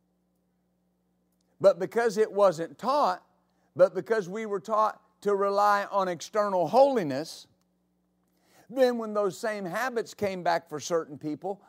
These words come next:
or those same, uh, uh, mindsets came back,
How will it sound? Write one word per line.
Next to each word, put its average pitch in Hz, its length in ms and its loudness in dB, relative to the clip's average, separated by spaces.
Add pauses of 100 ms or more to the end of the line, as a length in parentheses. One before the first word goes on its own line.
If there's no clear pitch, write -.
or 170 160 2
those 190 300 -2
same, 214 460 -6 (300)
uh, 175 300 2
uh, 180 240 4
mindsets 190 920 0 (200)
came 160 300 2
back, 147 300 0